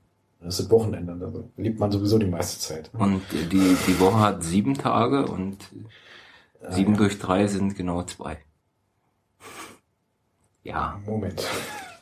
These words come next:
Speaker 2: Stark, stark gerundet.
Speaker 1: Aber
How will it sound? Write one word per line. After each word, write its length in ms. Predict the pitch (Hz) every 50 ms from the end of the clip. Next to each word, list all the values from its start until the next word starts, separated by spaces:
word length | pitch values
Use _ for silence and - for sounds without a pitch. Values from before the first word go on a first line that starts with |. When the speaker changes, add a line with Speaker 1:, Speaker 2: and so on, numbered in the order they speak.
| _ _ _ _ _
Speaker 2:
Stark, 400 | - - - - - 92 101 - - - -
stark 320 | - - 104 101 104 104
gerundet. 460 | - 95 85 90 92 92 90 80 73 - - - - - - - -
Speaker 1:
Aber 720 | - 120 127 131 127 135 131 131 131 131 127 127 - -